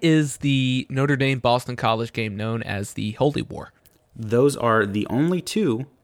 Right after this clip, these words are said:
Speaker 2: uh, Catholic universities which compete in the Football Bowl subdivision. So a lot on the line here.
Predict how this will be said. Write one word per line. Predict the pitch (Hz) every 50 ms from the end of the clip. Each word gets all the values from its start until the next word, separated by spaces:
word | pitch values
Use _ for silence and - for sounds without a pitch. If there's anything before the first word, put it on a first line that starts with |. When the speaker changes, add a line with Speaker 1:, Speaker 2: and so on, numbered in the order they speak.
| _
Speaker 2:
uh, | - - 82 85
Catholic | - - - 107 110 - 113 101 -
universities | 110 107 101 90 107 110 107 - - 90 87 87 87 - - - - -
which | 98 87 - - - -
compete | - 95 85 - - 123 117 113 - - _
in | 95 90 90
the | 85 82 80
Football | - - 135 131 - - 123 120 117
Bowl | 113 113 117 110 90
subdivision. | - - - 98 - 90 - - - - - - - _ _ _ _ _ _ _ _ _ _ _ _
So | - - - 98 92 87 85 - - -
a | -
lot | 110 104 104 110 131 143
on | 151 156
the | 151
line | 139 131 127 123 127 131 123 110
here. | 92 90 73 62 - -